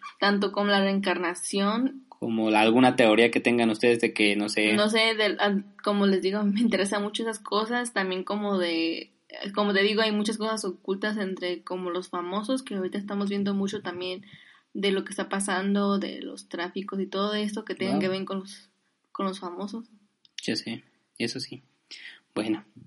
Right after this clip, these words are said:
Speaker 2: creo que... Es
Speaker 1: Bueno, sí.
Speaker 2: ¿Continúa?
Speaker 1: <laughs> Bueno, sí, esta es mi parte. Espero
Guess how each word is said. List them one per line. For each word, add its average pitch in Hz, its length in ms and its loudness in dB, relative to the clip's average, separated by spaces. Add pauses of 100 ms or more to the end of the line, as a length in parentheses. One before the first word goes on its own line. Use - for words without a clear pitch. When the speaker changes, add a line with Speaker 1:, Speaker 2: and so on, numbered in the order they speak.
(100)
Speaker 2:
creo 123 240 4
que... 110 440 4
Es - 400 -12
Speaker 1:
Bueno, 208 500 -2 (360)
sí. 208 320 -4 (580)
Speaker 2:
¿Continúa? 113 460 -2 (140)
Speaker 1:
<laughs> 165 800 8
Bueno, 233 320 4
sí, 226 180 2
esta 233 180 0
es 240 80 -2
mi 226 140 2
parte. 196 380 0
Espero 214 280 0